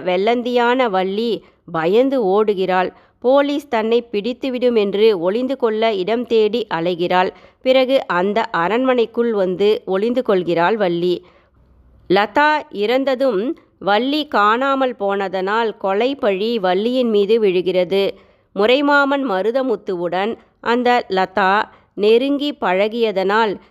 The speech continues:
வள்ளிதான் லதாவை கொன்று இருப்பாள் என்று அனைவரும் சந்தேகப்பட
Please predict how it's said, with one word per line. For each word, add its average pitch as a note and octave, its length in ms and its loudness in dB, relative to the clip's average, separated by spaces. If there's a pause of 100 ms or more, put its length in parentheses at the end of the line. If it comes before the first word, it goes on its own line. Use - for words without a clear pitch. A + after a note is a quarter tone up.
(140)
வள்ளிதான் A#3 680 2 (180)
லதாவை A#3 680 -2
கொன்று A3+ 480 -2
இருப்பாள் G3 580 0
என்று F#3 360 0 (460)
அனைவரும் A3 640 2
சந்தேகப்பட G3+ 760 0